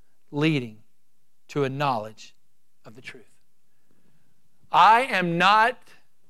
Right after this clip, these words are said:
going back on what I preached last week. There is a universal call that goes out to all. I mean, I can,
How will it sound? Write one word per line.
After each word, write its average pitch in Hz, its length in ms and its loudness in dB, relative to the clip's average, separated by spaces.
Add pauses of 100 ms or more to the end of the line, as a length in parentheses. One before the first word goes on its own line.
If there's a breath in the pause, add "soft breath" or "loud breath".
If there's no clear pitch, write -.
(440)
going 190 340 2
back 185 340 2
on 170 180 -2
what 160 160 2
I 156 140 2
preached - 400 -12
last 135 340 -8
week. 120 200 -18 (1500)
There 214 200 6
is 190 140 4
a 165 100 2
universal 202 1040 0
call 170 460 2
that 156 120 -4
goes 160 260 -2
out 156 220 -2
to 180 80 -10
all. 135 420 -4 (1120)
I 180 60 2
mean, 175 180 -2 (180 soft breath)
I 196 120 2
can, 180 220 0